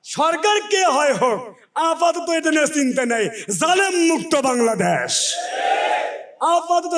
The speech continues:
জালেম মুক্ত বাংলাদেশ। কথা বলেন না, কথা বলেন না, ঠিক না বে ঠিক? প্রিয় ভাইয়েরা আমার, যত নির্যাতন চালিয়েছে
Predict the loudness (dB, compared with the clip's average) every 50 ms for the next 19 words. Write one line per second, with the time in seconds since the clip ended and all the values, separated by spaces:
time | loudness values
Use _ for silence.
0 | 0 2 2 2 2 2 2 0 -2 -2 -4 -4 -4 -4 -4 -4 -2 -4 -2 -2
1 | -2 -2 -2 -4 -4 -4 -8 -10 -12 -14 -14 -16 -18 -18 -18 -18 -18 -18 -20 -20
2 | -20 -20 -20 _ _ _ _ _ _ _ _ _ _ _ _ _ _ _ _ _
3 | _ _ _ -8 -2 0 0 2 2 2 2 2 4 4 4 4 4 4 2 0
4 | -2 -8 -14 -16 -16 -14 -14 -12 -12 -12 -12 -12 -12 -12 -12 -4 -2 -2 0 0
5 | 0 0 0 0 0 2 2 2 2 2 2 0 0 0 -2 -4 -6 -10 -12 -12
6 | -10 -10 -8 -6 -4 -4 -2 0 2 2 2 4 4 2 2 0 -2 0 0 0
7 | 0 2 2 2 2 2 0 -4 -10 -12 -12 -10 -8 -6 -4 -4 -4 -6 -6 -4
8 | -2 -2 0 0 0 0 -2 -2 -2 -2 -2 -2 -4 -4 -4 -4 -4 -4 -6 -6
9 | -8 -12 -18 -20 _ _ _ _ _ _ _ -6 0 2 2 2 2 2 2 2
10 | 2 2 0 0 2 2 2 0 0 0 0 0 0 -2 -2 -2 -2 -2 -2 -2
11 | -2 0 0 0 0 0 -2 0 -2 0 -2 -2 -4